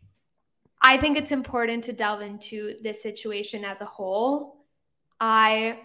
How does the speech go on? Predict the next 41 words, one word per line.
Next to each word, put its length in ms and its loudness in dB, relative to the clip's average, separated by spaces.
personally, 720 -6
though 140 -2
I 200 2
understand 1040 -4
the 240 -8
no 300 -2
player 560 -4
is 280 -10
bigger 300 -10
than 140 -20
the 80 -16
team, 380 -8
I'm 380 -8
fondly, 840 2
I 120 -2
agree 560 2
to 360 -4
a 80 4
one 260 0
hundred 300 -6
percent. 380 -6
And 220 6
though 200 10
internally, 800 2
I 40 0
think 220 -6
to 100 -4
a 60 -2
certain 240 -4
extent 320 -4
it 60 -8
was 120 -12
handled 540 -8
correctly, 540 -6
though 120 -2
we 120 -6
don't 260 -8
know 140 -6
all 120 -6
the 80 -14
facts, 640 -6